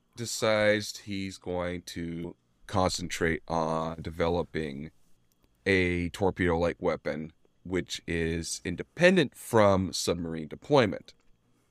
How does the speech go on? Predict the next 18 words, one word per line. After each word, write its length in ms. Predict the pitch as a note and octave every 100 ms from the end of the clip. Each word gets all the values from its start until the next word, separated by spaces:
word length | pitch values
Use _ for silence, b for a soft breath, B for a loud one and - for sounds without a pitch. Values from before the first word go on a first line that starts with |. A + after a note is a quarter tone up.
| _ -
And 480 | G#2 G2+ G2 F#2+ F#2+
in 200 | F#2+ F#2
eighteen 460 | A2+ A#2 - G2+ F#2+
oh 180 | G2 F#2+
four, 1120 | - - D3 D3+ C3+ A2 G#2 G#2 G#2 G#2 -
he 320 | F2 G#2 G2 G2
finally 920 | - - B2 C3+ C#3 C3+ B2 A2 F#2+
was 220 | F2+ G2 -
able 300 | G2+ G2 G2
to 40 |
get 220 | F2 F#2
the 80 | F2+
British 360 | E2 F#2 E2+ -
government 440 | F#2+ E2 E2+ E2 -
on 280 | E2+ E2 E2 -
board. 440 | C#3 G#2+ C2+ - _ _ _ _ _ _ _ _ F#2+
And 580 | F#2+ F#2 F2+ F2 F2 - _ -
so 1040 | - - G2+ F#2+ F2+ F2 F2 F2 F2+ F2